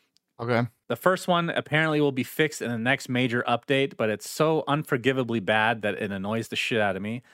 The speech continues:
Speaker 2: If you have multi-monitors, the clock does not show up on other taskbars. So if I'm playing Dota, I have no idea what time it is, which bothers me.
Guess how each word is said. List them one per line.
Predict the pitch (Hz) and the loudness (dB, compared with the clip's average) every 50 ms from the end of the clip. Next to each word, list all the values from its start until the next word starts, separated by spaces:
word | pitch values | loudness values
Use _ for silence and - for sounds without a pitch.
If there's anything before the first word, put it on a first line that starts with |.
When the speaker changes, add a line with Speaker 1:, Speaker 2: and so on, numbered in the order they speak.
| _ - _ _ _ _ _ _ _ _ _ _ _ _ _ _ _ - | _ -20 _ _ _ _ _ _ _ _ _ _ _ _ _ _ _ -2
Speaker 2:
If | 131 123 - - | -2 -2 0 0
you | 139 | 2
have | 131 127 110 | 2 2 0
multi-monitors, | 117 120 127 156 156 - 185 180 165 170 180 202 214 175 123 107 104 107 117 120 - - | 2 2 2 2 2 2 0 2 4 4 4 4 2 2 0 2 0 0 0 -4 -6 -6
the | 120 110 | -6 -6
clock | - - - - 120 120 135 165 208 - _ - 120 113 | -6 -6 -8 0 2 4 4 4 2 -2 _ -16 -10 -2
does | 143 139 123 110 | -2 -2 -2 -2
not | 127 120 127 143 160 135 - | -2 2 2 2 2 0 -2
show | - - - 175 170 160 | -4 0 2 2 4 4
up | 147 127 123 - - | 2 2 0 -2 -4
on | 120 120 110 _ - | -4 -4 -4 _ 0
other | - 143 131 147 143 | 0 2 2 2 0
taskbars. | - - - 110 107 107 - - - - - 67 - - - | 0 0 0 2 2 2 -2 -6 -14 -10 -8 -8 -8 -10 -12
So | - - | -8 -6
if | 110 101 - | -6 -2 0
I'm | 143 151 156 | 0 0 0
playing | - - 170 170 160 151 143 | -2 -2 -2 0 0 0 0
Dota, | 156 165 165 147 104 92 90 104 - _ _ _ _ _ _ _ _ _ _ _ - | 2 2 2 2 2 0 -2 -4 -6 _ _ _ _ _ _ _ _ _ _ _ 0
I | 123 123 | 2 2
have | 123 113 110 | 2 2 -2
no | 107 101 117 135 143 | 0 0 2 4 4
idea | 147 147 139 123 127 123 113 | 4 4 2 2 2 2 2
what | 107 113 110 | 2 0 -2
time | - - 107 98 90 80 | -2 -4 -4 -4 -4 -8
it | 71 | -10
is, | 69 65 60 - - - - _ _ _ _ _ _ _ _ _ _ _ - | -12 -12 -14 -14 -18 -20 -20 _ _ _ _ _ _ _ _ _ _ _ -4
which | 110 104 - - - | -4 -4 -4 -2 2
bothers | 117 117 113 113 110 95 - - - | 2 4 4 2 0 -2 -6 -6 -10
me. | 78 73 82 104 | -12 -12 -12 -12